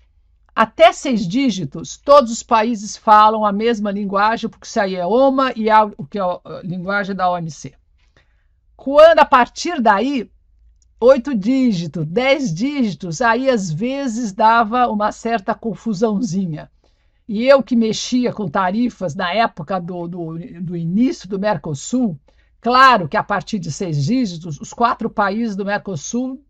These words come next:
designavam produtos diferentes. E tinha as famosas tablitas de conversão, que pegava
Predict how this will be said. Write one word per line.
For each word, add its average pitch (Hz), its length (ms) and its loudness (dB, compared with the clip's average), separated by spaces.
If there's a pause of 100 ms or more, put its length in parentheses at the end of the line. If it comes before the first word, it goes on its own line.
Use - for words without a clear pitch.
(100)
designavam 226 800 -2
produtos 214 520 -4
diferentes. 233 920 -4 (420)
E 254 80 -4
tinha 302 300 -2
as 285 140 0
famosas 254 600 2
tablitas 226 680 -2
de 214 80 -4
conversão, 214 880 -2
que 240 140 -4
pegava 208 880 -2